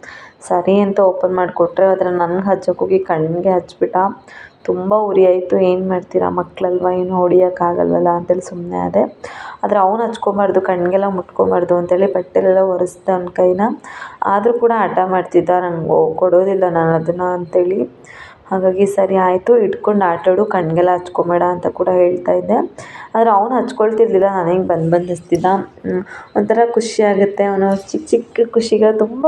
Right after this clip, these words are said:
ಖುಷಿ ಪಡ್ತಾನೆ. ಹಾಗಾಗಿ "ಸರಿ ಆಯ್ತು, ನನಗೆ ಹಚ್ಚು, ನೀನು ಹಚ್ಕೊಬೇಡ ಕಣ್ಣಿಗೆ" ಅಂತ ಕೂಡ ಹೇಳ್ತಾ ಇದ್ದೆ. ಸರಿ ಅಂತೇಳಿ ಆಟ ಆಡ್ತಾ ಇದ್ದ. ಸರಿ, ಅವ್ನಿಗೆ ಟಿಫನ್ಗೆ ಅಂತ ರೆಡಿ ಮಾಡ್ಬೇಕಲ್ವಾ,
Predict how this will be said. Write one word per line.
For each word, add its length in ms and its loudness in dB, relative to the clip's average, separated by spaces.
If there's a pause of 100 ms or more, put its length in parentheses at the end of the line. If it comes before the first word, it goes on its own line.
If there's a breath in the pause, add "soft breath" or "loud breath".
ಖುಷಿ 220 2
ಪಡ್ತಾನೆ. 460 0 (640 loud breath)
ಹಾಗಾಗಿ 420 2
"ಸರಿ 280 2
ಆಯ್ತು, 340 2
ನನಗೆ 340 0
ಹಚ್ಚು, 380 2
ನೀನು 280 4
ಹಚ್ಕೊಬೇಡ 560 -2
ಕಣ್ಣಿಗೆ" 340 -2
ಅಂತ 180 -2
ಕೂಡ 200 -2
ಹೇಳ್ತಾ 440 0
ಇದ್ದೆ. 240 2 (520 loud breath)
ಸರಿ 400 0
ಅಂತೇಳಿ 360 0
ಆಟ 260 0
ಆಡ್ತಾ 240 0
ಇದ್ದ. 180 0 (140)
ಸರಿ, 340 0
ಅವ್ನಿಗೆ 340 0
ಟಿಫನ್ಗೆ 500 0
ಅಂತ 160 0
ರೆಡಿ 260 2
ಮಾಡ್ಬೇಕಲ್ವಾ, 680 -2